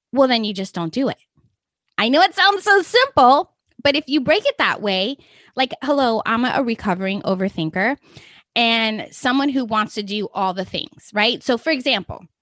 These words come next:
let's say you wanna learn Pinterest, right? However, right now, it's not gonna get me one step closer to my ninety-day goal. So I'm gonna say, "You know what? I'm gonna love this for later," and put Pinterest, like, on the love it for later board, right?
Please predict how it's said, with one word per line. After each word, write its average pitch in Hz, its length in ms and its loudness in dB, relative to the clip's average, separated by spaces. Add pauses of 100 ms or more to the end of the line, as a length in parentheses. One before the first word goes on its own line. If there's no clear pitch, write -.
(800)
let's 330 260 0
say 392 80 -2
you 285 160 0
wanna 233 260 0
learn 208 260 -2
Pinterest, - 580 -12
right? 226 280 0 (360)
However, 247 560 2 (240)
right 302 320 -2
now, 277 460 -4 (340)
it's 339 200 -4
not 320 280 -2
gonna 311 180 -2
get 269 240 -4
me 240 460 -4 (120)
one 294 260 -2
step - 260 -4
closer 254 340 -4
to - 140 -8
my 220 200 -2
ninety-day 190 540 -4
goal. 214 340 -4 (140)
So 226 280 -2
I'm 262 120 4
gonna 294 160 0
say, 202 200 -4
"You 233 180 -4
know 339 80 0
what? 392 180 -2
I'm 349 140 -4
gonna 381 120 -6
love 214 320 -4
this 196 220 -6
for 185 180 -6
later," 180 420 -4 (360)
and 233 100 -2
put - 220 -2
Pinterest, 196 460 -10
like, 175 340 -8 (260)
on 196 140 -4
the 185 80 -2
love 175 160 -2
it 143 100 -10
for 170 160 -8
later 160 240 -4
board, 131 320 -8 (400)
right? 226 300 -4